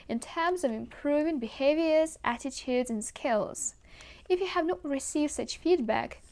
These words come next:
ask for it. Patients' feedback provides valuable information about what patients and service users think about the healthcare services offered. Examining patients' feedback will give a direct insight into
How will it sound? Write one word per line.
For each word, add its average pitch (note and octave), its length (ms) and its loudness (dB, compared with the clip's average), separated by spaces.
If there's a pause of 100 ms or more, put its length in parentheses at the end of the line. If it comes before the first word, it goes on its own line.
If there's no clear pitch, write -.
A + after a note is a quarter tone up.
ask E4 320 4
for G#3+ 220 0
it. - 360 -6 (840)
Patients' F4+ 440 -2
feedback A3 480 -4
provides D4+ 580 0
valuable D#4+ 520 2
information C4+ 720 -2
about A3+ 180 -6
what A#3 220 -4
patients - 720 -4
and A3 160 -4
service C#4 540 0
users G#3 480 0 (340)
think G4+ 200 -4
about F4 300 2
the A3+ 40 -8
healthcare D#4+ 640 -2
services A3 640 -2
offered. - 560 -2 (560)
Examining F4+ 560 0
patients' E4+ 560 -4
feedback C4+ 580 0
will A#3 140 -2
give D4 240 0
a A#3 80 0
direct A3+ 640 0
insight C#4+ 640 -2
into A3 280 -4